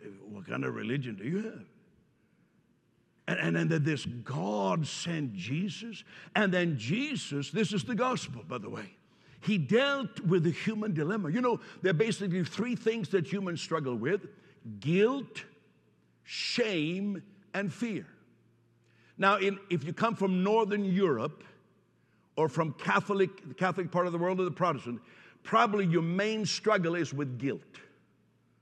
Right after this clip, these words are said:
Don't look at anybody right now. Guilt, guilt, guilt. But you know, in some parts of the world, the main problem is not guilt,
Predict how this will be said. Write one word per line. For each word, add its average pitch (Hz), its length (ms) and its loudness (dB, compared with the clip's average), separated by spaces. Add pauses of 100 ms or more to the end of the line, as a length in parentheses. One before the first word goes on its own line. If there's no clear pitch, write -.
(1160)
Don't 127 140 -6
look 120 160 0
at 117 80 0
anybody 104 360 -2
right 101 240 -8
now. 90 120 -10 (1080)
Guilt, 202 360 4
guilt, 170 320 2
guilt. 131 220 2
But 202 80 6
you 226 80 2
know, 220 80 2
in 208 80 0
some 247 240 2
parts 214 260 4
of 190 80 4
the 165 60 2
world, 165 260 4 (320)
the 160 140 2
main 226 300 0
problem 160 360 4
is 147 120 -4
not 156 200 0
guilt, 185 260 -2